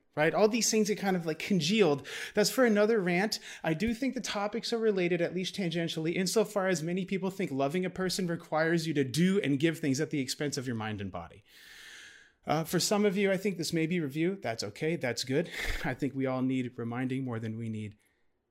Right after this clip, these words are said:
teaching, as it were. Uh, for some, this conversation about selfishness may be new and uncomfortable. Good. If there's anyone in your life to make you uncomfortable, it should be me.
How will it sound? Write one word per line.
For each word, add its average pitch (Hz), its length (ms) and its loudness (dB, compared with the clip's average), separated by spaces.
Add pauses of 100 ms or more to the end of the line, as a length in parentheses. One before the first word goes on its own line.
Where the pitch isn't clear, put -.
(200)
teaching, 123 440 -10
as - 140 -8
it - 80 -14
were. 98 220 -8 (260)
Uh, 110 200 -6 (120)
for - 140 -8
some, 185 320 2
this 165 120 -2
conversation 156 600 -2
about 131 200 -2
selfishness 127 540 -6
may 127 80 -2
be 127 140 -2
new 143 160 0
and 151 80 0
uncomfortable. 139 580 -6 (340)
Good. 95 300 -10 (1040)
If - 80 -20
there's 113 160 -8
anyone 127 320 -2
in 123 120 2
your 123 120 -2
life 139 320 2
to 156 100 -2
make 185 200 4
you 233 120 10
uncomfortable, 170 600 6
it 123 80 0
should 143 180 0
be 131 140 2
me. 131 320 -2